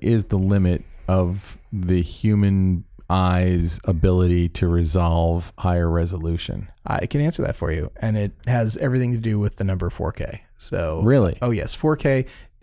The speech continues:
Speaker 2: And, and here's the thing, but beyond all this, it's viewing distance.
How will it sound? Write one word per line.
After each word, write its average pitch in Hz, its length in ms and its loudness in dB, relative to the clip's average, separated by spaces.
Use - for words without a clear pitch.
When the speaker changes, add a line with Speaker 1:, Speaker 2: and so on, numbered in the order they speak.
Speaker 2:
And, 127 240 0
and 165 100 2
here's 196 160 4
the 185 60 0
thing, 127 160 0
but 120 100 -2
beyond 214 340 2
all 127 120 2
this, 123 240 0
it's 151 140 0
viewing 165 340 2
distance. - 560 -6